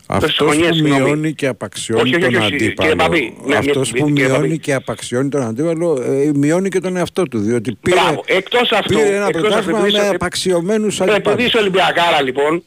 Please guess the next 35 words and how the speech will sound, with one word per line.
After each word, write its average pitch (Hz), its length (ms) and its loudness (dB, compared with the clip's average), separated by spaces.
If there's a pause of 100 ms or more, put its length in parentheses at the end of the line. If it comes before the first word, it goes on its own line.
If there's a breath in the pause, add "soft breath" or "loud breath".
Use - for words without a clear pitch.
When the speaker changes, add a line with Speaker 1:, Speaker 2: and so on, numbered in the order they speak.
Speaker 1:
άκουσε 190 400 -2
κάτι. 131 400 -2
Εγώ 202 340 2 (600 loud breath)
δεν 170 240 2
ήθελα 190 420 2
επουδενή, 156 840 -2
επουδενή, 220 840 0 (500)
το, 151 440 -2
θα 190 160 -2
συγχαρόμουν 214 480 0
τον 269 100 -8
εαυτό 240 260 0
μου, 113 100 -6
έτσι, 135 200 -4
είμαι, 123 160 0
είμαι 170 260 2
στα 151 160 0
πενήντα 170 280 0
χρονών. 160 300 -2 (720 loud breath)
Να 156 120 0
πάω 214 240 2
στο 180 120 -2
Καραϊσκάκι 139 680 0
με 127 60 -8
τον 120 120 0
Ολυμπιακό 107 580 -4
και 185 140 -4
να 147 80 -4
μου 98 200 -12
δώσει - 140 -6
το, - 80 -10 (300 loud breath)
τι 294 100 -2
σαχλαμάρες 247 1040 2
είναι 104 140 -4
αυτές. - 380 -18